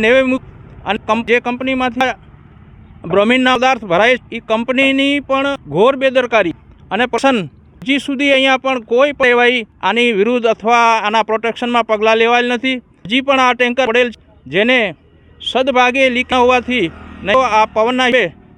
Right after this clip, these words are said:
તમામ નખત્રાણા નગરજન પણ ખૂબ જ ઝેરી અસર થાય એવી પરિસ્થિતિ છે. માટે મારું એક જ છે કે આ બાબતે પોલીસ ટીઓ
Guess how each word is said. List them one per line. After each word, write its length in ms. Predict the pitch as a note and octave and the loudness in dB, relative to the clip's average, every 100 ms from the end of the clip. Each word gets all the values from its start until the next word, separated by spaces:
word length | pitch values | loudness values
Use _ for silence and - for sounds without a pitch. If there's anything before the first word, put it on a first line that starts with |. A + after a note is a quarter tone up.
| _ | _
તમામ 340 | F#3+ A3+ C#4 A#3+ | -2 2 2 0
નખત્રાણા 560 | G#3 - A#3 B3+ C4+ B3+ | -2 -2 -2 0 2 2
નગરજન 400 | A3 A#3+ A#3+ C4 | 2 0 -2 -2
પણ 180 | C4 B3+ | -2 -2
ખૂબ 180 | C4 B3+ | 0 0
જ 100 | F#3 | 0
ઝેરી 260 | E3+ A3+ A#3+ | 0 2 0
અસર 200 | B3+ A#3+ | 0 -4
થાય 240 | B3 B3 A#3+ | 0 2 2
એવી 160 | B3 | -2
પરિસ્થિતિ 240 | A3+ B3 A#3+ | -4 -4 0
છે. 80 | C4+ C4 - D#3 | 0 -2 -6 -2
માટે 260 | G3 C4+ B3 E3 - - A3+ | 2 2 0 -2 -14 -4 0
મારું 300 | B3 C4 B3+ | 2 2 2
એક 180 | B3 B3+ | 2 2
જ 160 | C4+ A3+ | -2 0
છે 120 | B3+ | -2
કે 100 | B3+ | 2
આ 60 | E4 | 2
બાબતે 180 | A#3+ C4+ C4+ B3 - - - - | 2 0 0 -6 -20 -20 -20 -4
પોલીસ 320 | F#3+ A#3+ C4+ | 0 0 -2
ટીઓ 240 | B3 B3 | 0 2